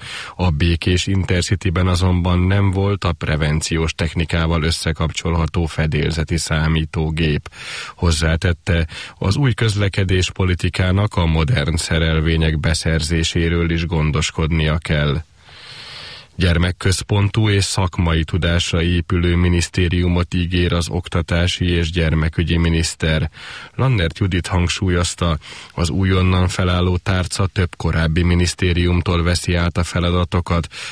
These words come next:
A cél pedig az, hogy az oktatás és a gyermekek ügye önálló, felelős és szakmailag megalapozott kormányzati figyelmet kapjon.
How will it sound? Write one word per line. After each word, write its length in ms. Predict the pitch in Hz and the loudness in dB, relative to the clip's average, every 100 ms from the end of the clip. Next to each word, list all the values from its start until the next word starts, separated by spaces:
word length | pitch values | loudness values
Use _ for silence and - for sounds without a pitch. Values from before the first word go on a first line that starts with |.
| - | -6
A 120 | - | -2
cél 300 | 95 - 123 | -2 0 0
pedig 340 | 113 90 85 87 | 0 0 0 0
az, 200 | 95 - | 0 0
hogy 220 | 90 80 | -2 0
az 160 | 85 - | 0 -2
oktatás 680 | 90 - 92 - 95 95 | -4 -2 -4 0 0 0
és 200 | 87 85 | 0 -2
a 60 | 80 | -2
gyermekek 640 | 80 90 85 90 90 85 | 0 0 2 0 -2 -2
ügye 240 | 92 82 82 | -2 0 0
önálló, 600 | 90 87 87 87 90 90 - - | 2 2 4 2 2 0 -4 -10
felelős 600 | - 98 90 90 92 - | -2 0 2 2 0 0
és 140 | 85 | -2
szakmailag 680 | - 82 78 82 82 82 78 | -2 -4 -2 0 0 0 0
megalapozott 800 | 82 78 76 76 76 80 80 76 | 0 0 0 -2 -2 -2 -2 -4
kormányzati 720 | - 82 80 76 80 80 82 | -2 -2 0 -2 0 -2 -2
figyelmet 640 | - 82 80 80 78 85 | -4 -2 0 0 -2 -4
kapjon. 600 | - 76 - 80 82 80 | -6 -8 -4 -2 -2 -2